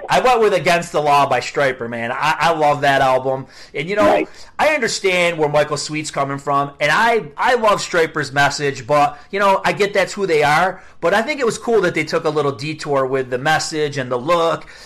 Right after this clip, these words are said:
Speaker 2: and definitely the production, man, was just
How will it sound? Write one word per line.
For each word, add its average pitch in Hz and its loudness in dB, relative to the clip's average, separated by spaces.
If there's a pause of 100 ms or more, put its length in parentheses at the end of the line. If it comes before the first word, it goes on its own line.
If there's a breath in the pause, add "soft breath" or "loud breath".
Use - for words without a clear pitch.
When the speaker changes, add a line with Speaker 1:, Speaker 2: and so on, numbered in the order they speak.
(140 loud breath)
Speaker 2:
and 131 -6
definitely 214 0
the 147 -4
production, 156 -2
man, 123 -8
was 120 -12
just - -10